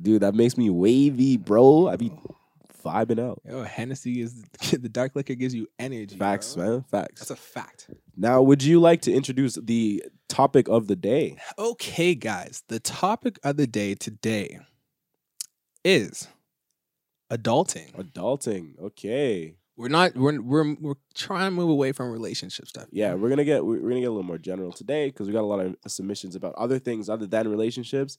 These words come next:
Speaker 2: Exactly.
Speaker 1: So we want everyone to feel like their voice is heard.
Speaker 2: And, and yes, and we're trying to diversify our podcast.
Speaker 1: Yes, sir.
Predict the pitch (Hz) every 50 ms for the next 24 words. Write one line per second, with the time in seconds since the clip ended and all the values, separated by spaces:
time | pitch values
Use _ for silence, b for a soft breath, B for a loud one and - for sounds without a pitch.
0 | _ - 120 120 120 127 113 110 - - - - - 156 156 156 160 156 151 151
1 | 147 135 139 131 131 - 127 123 123 120 123 - 113 104 101 107 107 107 - 104
2 | 98 - 127 110 85 71 - _ _ - 123 127 127 - - 151 233 339 - 107
3 | 98 - - - - - 113 127 147 151 - - 185 185 180 170 170 151 139 151
4 | 180 190 - 165 - - 139 120 117 101 90 - - 90 92 110 - - 110 -
5 | - - - 101 101 98 - - 123 131 165 180